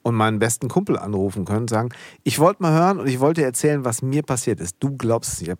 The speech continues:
voll den super Song geschrieben oder im Radio gehört oder so. Konnte ich ja nicht machen.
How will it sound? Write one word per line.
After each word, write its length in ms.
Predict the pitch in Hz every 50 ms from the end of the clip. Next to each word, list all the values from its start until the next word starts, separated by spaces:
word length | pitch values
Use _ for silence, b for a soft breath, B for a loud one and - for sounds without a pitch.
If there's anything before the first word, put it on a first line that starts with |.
| - -
voll 280 | - - - - - 127
den 280 | 127 120 127 123 123 - _ _ _ _ _ _ _ _ _ _ _ _ _ _ _ _ _ _ _ _ _ _ _ -
super 260 | - - 131 - 120 110
Song 220 | - - 107 104
geschrieben 440 | 92 82 - 87 80 78 76 76 71 -
oder 320 | 101 101 98 98 98 -
im 160 | - 101 98
Radio 280 | 92 87 82 80 71 71
gehört 260 | 71 71 65 - - -
oder 140 | - - 82
so. 220 | - 78 82 - B B B B B B B B B B
Konnte 200 | - - 147 151
ich 40 | 151
ja 60 | 160
nicht 160 | 156 160 151 165
machen. 300 | 175 175 143 104 85